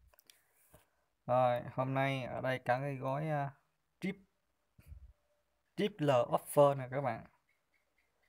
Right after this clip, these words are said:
Ở đây có off của Becu-, Peculiar Dragon. Con này mình có rồi, con này mình đặt tên nó là San Hô. Vì cái sừng của nó là khá là giống San Hô.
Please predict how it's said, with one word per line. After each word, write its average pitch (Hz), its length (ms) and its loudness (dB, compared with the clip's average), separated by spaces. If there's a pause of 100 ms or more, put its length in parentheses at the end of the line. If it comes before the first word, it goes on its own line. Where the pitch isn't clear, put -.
(500)
Ở 127 140 2
đây 139 160 6
có - 140 -6
off 165 300 2
của 139 420 -2 (360)
Becu-, 151 720 2 (1000)
Peculiar 147 1000 2
Dragon. 127 600 -4 (600)
Con 135 180 0
này 135 120 -2
mình 117 180 -6
có 123 140 4
rồi, 135 280 0 (260)
con 127 200 -4
này 123 140 -4
mình 117 300 -8
đặt 113 120 0 (100)
tên 127 180 2
nó 143 80 -4
là 151 100 -4
San 127 320 -6
Hô. 139 440 0 (840)
Vì 117 100 -4
cái 131 80 0
sừng 131 320 -2
của 117 100 -2
nó 131 220 -2
là 139 180 -4
khá - 240 -4
là 156 100 -2
giống 131 220 -6
San 147 180 -6
Hô. 135 340 -4